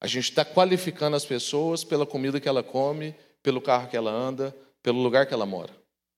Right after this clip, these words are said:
E é claro que um dos nossos maiores problemas tem sido, então, a nossa sensação de insaciedade. Não há contentamento em nós.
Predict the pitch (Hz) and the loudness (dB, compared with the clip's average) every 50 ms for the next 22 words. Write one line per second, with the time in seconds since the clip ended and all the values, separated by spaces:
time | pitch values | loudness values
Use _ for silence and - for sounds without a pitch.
0 | _ _ _ _ _ _ _ _ _ _ _ _ _ _ _ _ _ _ _ _ | _ _ _ _ _ _ _ _ _ _ _ _ _ _ _ _ _ _ _ _
1 | _ _ _ _ _ _ _ _ _ - 123 151 - - 160 170 180 170 143 - | _ _ _ _ _ _ _ _ _ 2 2 2 2 2 2 4 6 6 4 2
2 | - - 123 135 151 160 143 143 127 135 139 139 143 - - 131 113 - - - | -2 -4 -2 -2 -2 0 -2 -2 0 4 6 6 6 4 0 -6 -6 -6 -6 -6
3 | - - - - _ _ _ - 120 127 135 147 170 190 165 - - - 143 131 | -6 -8 -10 -14 _ _ _ 0 2 4 6 8 6 6 4 0 -2 0 2 2
4 | 127 143 165 180 160 117 101 - - - - - - _ _ _ _ _ _ _ | 2 2 0 0 -2 -4 -6 -10 -10 -12 -14 -14 -18 _ _ _ _ _ _ _
5 | _ _ _ _ _ - 147 156 147 - - 160 156 147 156 143 151 147 147 151 | _ _ _ _ _ -2 0 0 0 -2 -2 -4 -2 -2 -2 -2 0 2 2 4
6 | 147 143 143 147 139 - - - 160 165 - - 156 139 - - - 143 151 156 | 2 0 0 -2 -8 -8 -8 -8 -8 -6 -4 -2 -2 -2 -2 -4 -8 -8 -8 -8
7 | 131 139 156 180 196 - - 180 160 - - 160 135 110 104 101 98 90 - - | -10 -10 -8 -8 -10 -10 -10 -10 -10 -10 -8 -8 -6 -4 -4 -4 -6 -6 -8 -16
8 | - - _ _ _ _ _ _ _ _ _ - 127 151 185 185 180 - 175 143 | -20 -20 _ _ _ _ _ _ _ _ _ 0 2 4 4 4 2 0 -4 -4
9 | - 135 123 - 117 101 101 92 90 85 - 98 92 90 85 90 90 - - - | -4 -6 -4 -2 -2 -2 -2 -4 -10 -10 -12 -14 -12 -12 -14 -14 -14 -14 -14 -14
10 | - - | -16 -18